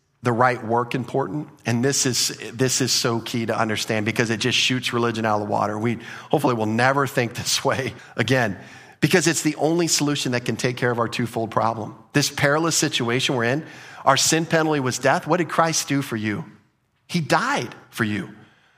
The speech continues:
so that you would never have to face that death penalty. This is why the simplest verse in the world, it just coinc-, John three sixteen, "Whoever believes in him shall not perish."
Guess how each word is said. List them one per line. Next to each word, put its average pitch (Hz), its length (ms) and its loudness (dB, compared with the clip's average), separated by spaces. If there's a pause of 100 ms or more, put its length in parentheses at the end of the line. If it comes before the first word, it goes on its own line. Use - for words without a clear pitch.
(240)
so - 140 4
that 220 120 2
you 180 280 0
would 285 160 0
never 196 260 4
have 160 260 2
to 180 80 -2
face 131 300 0
that 170 220 2
death 208 220 0
penalty. 160 500 -6 (540)
This - 180 4
is 185 140 2
why 202 200 6
the 190 120 2
simplest 233 460 0
verse 208 240 2
in 208 40 0
the 175 80 4
world, 180 480 2
it 175 140 2
just - 300 0
coinc-, 247 320 -2
John 202 240 4
three 247 160 -4
sixteen, 247 640 -2 (640)
"Whoever 262 240 6
believes 233 300 2
in 240 80 2
him 240 160 2
shall 214 260 4
not 233 340 6 (920)
perish." 262 800 2